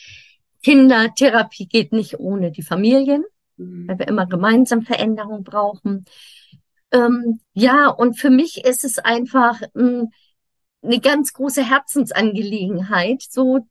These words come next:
Speaker 1: therapeutisch zu arbeiten, Familien auf ihrem Weg zu unterstützen, wenn es eben auch, ähm, manchmal ja auch große Probleme und Diagnosen gibt, was ja eben immer für meine Praxis sozusagen, ähm,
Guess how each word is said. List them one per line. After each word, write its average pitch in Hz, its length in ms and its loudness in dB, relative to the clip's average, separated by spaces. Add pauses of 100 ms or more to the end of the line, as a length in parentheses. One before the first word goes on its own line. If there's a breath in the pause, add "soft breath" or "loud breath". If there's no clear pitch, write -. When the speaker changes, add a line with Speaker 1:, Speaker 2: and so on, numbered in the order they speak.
(120)
Speaker 1:
therapeutisch - 760 -2
zu - 160 -6
arbeiten, 269 500 -2
Familien 233 760 0
auf 220 160 -8
ihrem 208 240 0
Weg 208 240 -8
zu - 120 -14
unterstützen, 240 960 -4 (380 soft breath)
wenn 226 120 4
es 214 160 -4
eben 202 280 -4
auch, 190 320 -2 (800 soft breath)
ähm, 226 220 4
manchmal 247 360 4
ja 233 100 2
auch - 180 -8
große 247 380 -2
Probleme 233 600 -2
und 254 160 -2
Diagnosen 233 760 0
gibt, - 380 -6
was 214 180 -2
ja 196 180 0
eben 190 300 -4
immer 196 400 0 (240 soft breath)
für - 160 -2
meine 220 320 2
Praxis - 560 -16
sozusagen, 170 920 -6
ähm, 160 520 -8